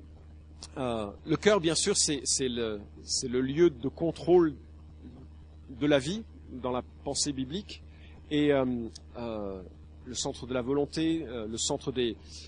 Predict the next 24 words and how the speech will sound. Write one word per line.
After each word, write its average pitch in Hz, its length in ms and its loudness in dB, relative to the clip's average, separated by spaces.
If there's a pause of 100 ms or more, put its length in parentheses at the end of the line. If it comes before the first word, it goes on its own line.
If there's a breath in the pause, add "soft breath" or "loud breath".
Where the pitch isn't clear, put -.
(180 loud breath)
émotions 156 500 4
et 123 60 2
des 113 200 0
sentiments 147 460 0
dans 117 80 0
vingt 139 140 0
pour - 180 -4
cent 147 200 0
des 120 280 -2
utilisations, 131 560 -2
mais 143 80 4
le 131 80 2
plus 196 200 -4
souvent, 165 280 2
c'est 147 180 0
vraiment 147 260 4
le 135 100 4
centre 165 400 0
de 127 80 -2
la 131 100 4
vie 135 180 -2
intérieure 135 440 0
de 117 100 -2
la, 113 160 0